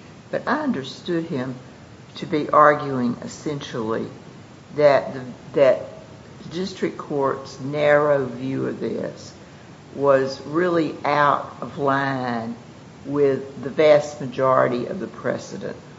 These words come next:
or perhaps all the other precedent, which, um, under these circumstances would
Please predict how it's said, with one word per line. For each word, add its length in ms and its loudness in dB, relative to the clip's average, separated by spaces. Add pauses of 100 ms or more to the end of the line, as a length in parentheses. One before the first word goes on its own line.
(100)
or 100 6
perhaps 480 2 (100)
all 320 8
the 200 0
other 220 2
precedent, 720 -8 (560)
which, 420 2 (400)
um, 440 0 (960)
under 300 2
these 300 -2
circumstances 1080 -6
would 300 -4